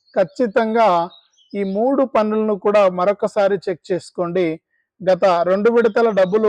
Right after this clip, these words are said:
పొందినటువంటి రైతులతో పాటుగా ఇప్పుడు కొత్తగా ఎవరైనా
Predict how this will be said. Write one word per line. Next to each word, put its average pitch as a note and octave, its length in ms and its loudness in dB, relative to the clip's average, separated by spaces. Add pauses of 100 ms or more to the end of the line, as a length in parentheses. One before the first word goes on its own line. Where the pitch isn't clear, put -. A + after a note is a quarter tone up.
పొందినటువంటి G3+ 680 -4
రైతులతో F3+ 640 -2
పాటుగా E3+ 480 0 (600)
ఇప్పుడు A3+ 300 0 (160)
కొత్తగా A3+ 500 2
ఎవరైనా G#3+ 460 2